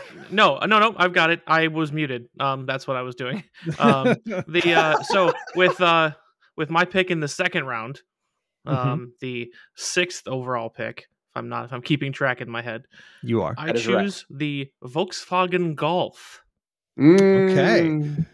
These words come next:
Speaker 2: Which, uh, contains everything from the Golf R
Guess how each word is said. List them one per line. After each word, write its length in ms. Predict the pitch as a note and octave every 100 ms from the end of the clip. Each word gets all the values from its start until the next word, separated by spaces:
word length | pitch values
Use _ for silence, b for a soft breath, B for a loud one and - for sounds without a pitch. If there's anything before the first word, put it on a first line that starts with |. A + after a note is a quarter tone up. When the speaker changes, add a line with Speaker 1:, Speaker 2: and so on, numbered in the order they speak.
| _ _ b b b b b _
Speaker 2:
Which, 500 | C#3+ C#3+ - - - -
uh, 380 | C3+ B2+ B2 B2 -
contains 480 | C#3+ C3+ D#3+ D#3 D3+
everything 500 | E3+ G3+ F#3+ F#3 F3
from 440 | E3+ D#3 D3+ D3+ b b b -
the 60 |
Golf 360 | C#3+ D#3 D#3 D3
R 420 | C#3+ E3+ A3 G#3+